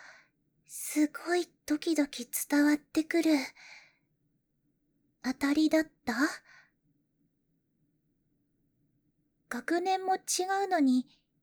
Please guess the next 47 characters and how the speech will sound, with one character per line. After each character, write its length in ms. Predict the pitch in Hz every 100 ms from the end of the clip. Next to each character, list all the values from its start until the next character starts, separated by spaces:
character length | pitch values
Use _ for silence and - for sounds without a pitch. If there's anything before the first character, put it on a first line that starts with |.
| -
よ 160 | 294
く 260 | 302 269 240
会 200 | 226 277
う 20 |
し、 420 | 269 - 214 202 _ _ _ _ _ _ _ -
読 240 | 330 370
ん 20 |
で 140 | 320 247
る 100 | 226
本 280 | 277 302
の 100 | 233
好 220 | 202 - 285 320
み 140 | 277
と 120 | -
か 140 | 190 196
も 140 | 190
似 200 | 190 202
て 160 | - 294
た 120 | 277
し、 380 | 262 - 202 - _ _ _ _ _ _ _ _ _ _
遠 180 | 349 370
く 160 | 370 -
か 160 | 415
ら 320 | 330 247 196 - _ -
宇 80 |
津 160 | 226 269
木 140 | 277 294
く 160 | 302
ん 40 | 311
の 100 | 302
視 180 | -
線 280 | 302 302 311
を 80 | 311
感 280 | 311 330 330
じ 100 | 330
る 120 | 339
こ 120 | 339
と 160 | 330 370
が 260 | 262 220
何 280 | 202 269 392
度 100 | 392
か 280 | 359 196 208
あ 20 |
っ 60 | 262 -
た 120 | 320
か 160 | 302 247
ら、 140 | 233